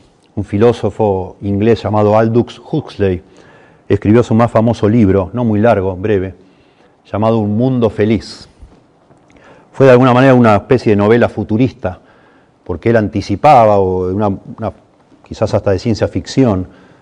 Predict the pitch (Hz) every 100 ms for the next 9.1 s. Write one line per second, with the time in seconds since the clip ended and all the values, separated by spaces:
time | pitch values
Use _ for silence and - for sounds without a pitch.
0 | _ _ _ 101 117 - 110 104 107 107
1 | 104 147 117 123 127 120 135 143 127 139
2 | 98 92 95 98 95 131 139 147 117 101
3 | 113 123 - - _ - - _ _ _
4 | _ _ _ _ - - - - _ 131
5 | 131 123 120 151 120 107 127 127 113 95
6 | 101 107 110 117 - 113 110 _ _ _
7 | _ _ 98 101 - - 143 131 113 110
8 | 101 95 92 98 104 98 127 110 - -